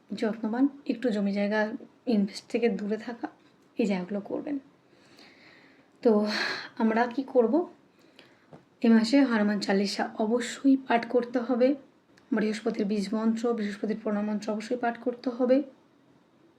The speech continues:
এবং আপনারা যতটা পারবেন গুরুজনদের সম্মান শ্রদ্ধা করবেন, কেশরের টিকা লাগাবেন এবং বন্ধুরা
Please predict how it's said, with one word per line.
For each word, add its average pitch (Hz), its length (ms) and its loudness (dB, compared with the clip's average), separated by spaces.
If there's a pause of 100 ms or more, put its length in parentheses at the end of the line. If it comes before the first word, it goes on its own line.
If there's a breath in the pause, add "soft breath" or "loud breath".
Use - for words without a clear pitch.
(480)
এবং 233 400 4 (2250)
আপনারা 233 600 2 (760)
যতটা 226 380 -2
পারবেন 208 440 0
গুরুজনদের 202 380 -2
সম্মান 196 520 -2
শ্রদ্ধা 202 460 -4
করবেন, 220 540 -2 (880)
কেশরের 202 460 -2
টিকা 220 260 -2
লাগাবেন 214 540 0 (1600)
এবং 254 320 2
বন্ধুরা 214 540 0